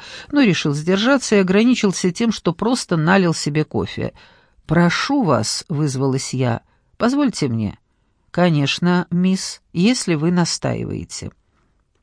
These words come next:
«Благодарю вас, инспектор», — ответила я ему и налила кофе и ему, и моей хозяйке. «Я просто делаю, что должна».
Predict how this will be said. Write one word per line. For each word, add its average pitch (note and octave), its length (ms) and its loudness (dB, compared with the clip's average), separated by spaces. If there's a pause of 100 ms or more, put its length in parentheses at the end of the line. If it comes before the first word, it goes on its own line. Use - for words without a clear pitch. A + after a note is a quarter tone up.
(720)
«Благодарю G3 480 4
вас, F#3+ 240 2
инспектор», — D#3 560 0
ответила D#3 520 0
я D3 260 2
ему E3+ 200 6
и F3+ 60 6
налила D3 420 2
кофе F3 400 0
и D3+ 100 2
ему, D3 440 2
и F#3+ 100 6
моей D3+ 300 2
хозяйке. D3 580 0
«Я B3 240 0
просто G#3+ 440 0
делаю, E3 340 2
что - 220 -4
должна». C3+ 580 -2